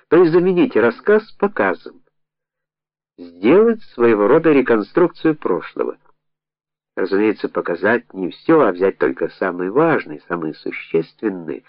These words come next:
самые значительные события из прошлой жизни наших героев. Уже после окончания картины, работая над сюжетом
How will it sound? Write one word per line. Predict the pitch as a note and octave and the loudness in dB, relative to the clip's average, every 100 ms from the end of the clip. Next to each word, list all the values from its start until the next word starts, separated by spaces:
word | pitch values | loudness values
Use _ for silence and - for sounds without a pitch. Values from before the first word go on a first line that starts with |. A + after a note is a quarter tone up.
| _ _ _ - | _ _ _ 0
самые | A2+ B2 G#2 | 2 4 2
значительные | F#2 B2 - G3+ F#3 E3 D3 | 0 -2 0 -2 0 0 0
события | - A#2+ A#2+ G#2 G2+ F2 | 0 2 2 2 -2 -6
из | - | -8
прошлой | - G#2+ F2+ F2+ F2 | -2 0 0 -2 -2
жизни | F2 C3 B2 B2 | 0 -2 0 -4
наших | F2+ D#2+ - F2+ | -4 -6 -6 -6
героев. | F2+ F2+ B2 G#2 - - _ _ _ _ _ _ _ _ _ _ _ _ _ _ _ _ _ _ _ _ _ _ _ _ _ _ _ _ _ _ _ _ _ _ _ _ _ _ | -6 -2 0 0 -6 -18 _ _ _ _ _ _ _ _ _ _ _ _ _ _ _ _ _ _ _ _ _ _ _ _ _ _ _ _ _ _ _ _ _ _ _ _ _ _
Уже | G2 G2 A2 | -2 0 2
после | C3 B2+ B2 | 2 2 2
окончания | A2 G#2 G#2 B2+ B2+ A2+ G2+ | 2 0 0 0 2 0 0
картины, | G2+ F#2 - C#3 G2+ | -2 -2 0 2 2
работая | F2+ F2+ A2+ G#2+ G2+ | 0 0 0 2 0
над | G2 F#2 | 0 -2
сюжетом | - G2 G2 G#2+ G#2 F#2+ | -2 0 0 0 0 -2